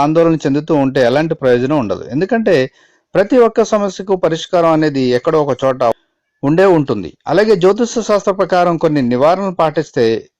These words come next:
మీ సమస్యల నుండి మీరు ఉపశమనం పొందొచ్చు, మీరు మీ జీవితంలో హాయిగా ఉండొచ్చు. ఇంతకీ మీకు ఎదురయ్యే సమస్యలకు ఎలాంటి పరిహారాలు పాటించొచ్చు, మీరు జీవితంలో విజయం సాధించడానికి ఏం చేయాలి, ఎలా చేయాలి అనే విషయాలు జ్యోతిష శాస్త్ర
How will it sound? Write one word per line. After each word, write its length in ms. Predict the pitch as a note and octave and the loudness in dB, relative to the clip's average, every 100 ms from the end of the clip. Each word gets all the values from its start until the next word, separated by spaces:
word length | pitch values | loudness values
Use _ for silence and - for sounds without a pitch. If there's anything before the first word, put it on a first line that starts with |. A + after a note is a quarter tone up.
| _ _ _ _ _ - | _ _ _ _ _ -4
మీ 140 | D3 F3 | -2 0
సమస్యల 380 | F3+ G3+ F#3+ A3 G3+ | 0 -2 0 -2 0
నుండి 160 | G3 F3+ | -2 0
మీరు 160 | E3+ D#3 | 2 2
ఉపశమనం 460 | C3 E3 F#3+ F3+ F3 | 0 -4 -4 -4 -2
పొందొచ్చు, 400 | D3 A2+ F2 - F2+ D3+ | -2 -4 -8 -12 -6 0
మీరు 180 | F3+ G#3 | 2 2
మీ 80 | F#3+ F3+ | -2 0
జీవితంలో 400 | E3+ F#3+ G#3 G3 E3+ | 0 0 0 -2 0
హాయిగా 300 | D3 E3 E3+ D#3 | 2 2 2 0
ఉండొచ్చు. 320 | B2+ G2+ - G2 | 0 -4 -8 -8
ఇంతకీ 360 | D#3+ A#3 - C#3+ B2 - _ _ - | -6 -6 -4 -2 -2 -6 _ _ -4
మీకు 160 | D3 D3+ | -2 0
ఎదురయ్యే 320 | E3 A3+ A3+ G3+ | 4 4 4 2
సమస్యలకు 480 | F#3 F3+ - F3 E3 C#3+ | -2 -4 -4 -6 -2 0
ఎలాంటి 240 | E3+ G3+ - | 0 -2 -4
పరిహారాలు 520 | D#3+ D3+ D3+ D3+ D#3 F3 | -2 0 0 0 -2 -4
పాటించొచ్చు, 540 | C#3+ C3 G#2 F2+ - _ _ _ _ _ _ _ _ _ _ _ _ - | -4 -6 -8 -14 -20 _ _ _ _ _ _ _ _ _ _ _ _ -2
మీరు 140 | D#3+ E3 | 0 2
జీవితంలో 420 | F3 A#3+ A#3+ B3 G#3+ | 2 0 2 2 4
విజయం 240 | E3+ G3+ G#3+ | 2 2 0
సాధించడానికి 580 | G3 G3 F#3+ F#3+ F3+ E3+ D3+ | -2 -2 -2 -2 -2 0 -2
ఏం 60 | D#3 | 0
చేయాలి, 340 | D#3 D3 C#3+ C#3 C#3+ D#3+ _ _ _ _ | 2 2 2 -2 -6 -14 _ _ _ _
ఎలా 240 | A2 B2 F#3+ G3 | -2 2 2 2
చేయాలి 360 | F3+ F3 E3 E3 | 2 4 2 0
అనే 160 | B2+ C3+ B2 | 0 0 0
విషయాలు 340 | B2+ - G#3 F#3 C3+ | -2 0 0 2 0
జ్యోతిష 360 | D#3+ G3+ - F3 | -2 -4 -10 -4
శాస్త్ర 320 | F3 D#3+ E3+ | -4 -2 -2